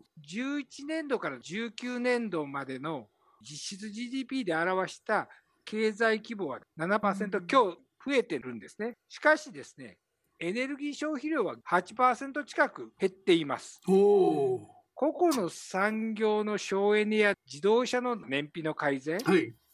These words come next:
Speaker 1: 家電の省エネ性能の向上、
Speaker 2: はい。
Speaker 1: そういうことに加えて、経済の中心が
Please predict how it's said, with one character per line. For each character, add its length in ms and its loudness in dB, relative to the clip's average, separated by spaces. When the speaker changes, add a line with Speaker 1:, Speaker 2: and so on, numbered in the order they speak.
Speaker 1:
家 180 4
電 260 2
の 100 0
省 280 0
エ 40 0
ネ 160 0
性 280 4
能 180 -2
の 120 -10
向 280 0
上、 220 2
Speaker 2:
は 180 4
い。 80 -4
Speaker 1:
そ 340 2
う 20 4
い 80 2
う 80 2
こ 160 0
と 100 0
に 140 -6
加 340 0
え 80 0
て、 160 -14
経 300 2
済 220 2
の 140 -14
中 280 -12
心 400 -12
が 300 0